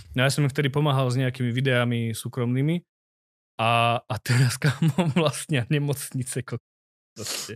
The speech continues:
že obrovská korporácia sa z nich stala.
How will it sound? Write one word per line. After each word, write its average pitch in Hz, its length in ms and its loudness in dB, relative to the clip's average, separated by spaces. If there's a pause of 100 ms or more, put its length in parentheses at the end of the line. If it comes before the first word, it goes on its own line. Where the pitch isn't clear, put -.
(300)
že 120 140 -2
obrovská 127 500 -2
korporácia 110 560 -6
sa 110 140 -8
z 107 100 -8
nich 107 80 -10
stala. 101 320 -12